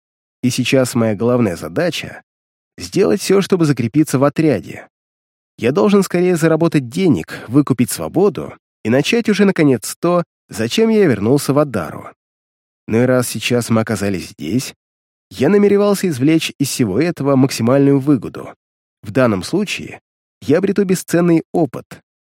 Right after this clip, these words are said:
если, конечно, он действительно окажется таковым. Но главное —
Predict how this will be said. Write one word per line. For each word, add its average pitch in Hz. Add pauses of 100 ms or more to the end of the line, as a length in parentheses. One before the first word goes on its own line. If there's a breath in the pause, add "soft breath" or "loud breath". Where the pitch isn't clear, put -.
(220)
если, 196
конечно, 214
он 196
действительно 156
окажется 101
таковым. 101 (500)
Но 92
главное — 117